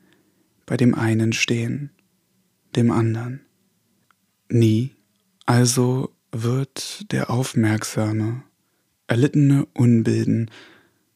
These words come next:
oder eigene Fehler bekannt machen, wohl aber die Hochschätzung, deren er genießt. Dadurch hält er seine Freunde fest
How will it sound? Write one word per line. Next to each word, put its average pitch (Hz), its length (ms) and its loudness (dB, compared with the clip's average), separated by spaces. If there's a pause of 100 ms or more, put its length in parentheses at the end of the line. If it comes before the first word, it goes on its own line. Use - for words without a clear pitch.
(180)
oder 120 280 -2
eigene 110 420 2
Fehler 113 720 -4
bekannt - 480 0
machen, 110 440 -8 (880)
wohl 117 420 2 (800)
aber 135 180 2
die 131 120 4
Hochschätzung, 127 920 -2 (800)
deren 113 240 0
er 113 120 2
genießt. 120 680 -2 (1800)
Dadurch 123 720 -2 (520)
hält - 260 -2
er 127 60 0
seine 120 240 2
Freunde 123 500 2
fest - 560 -6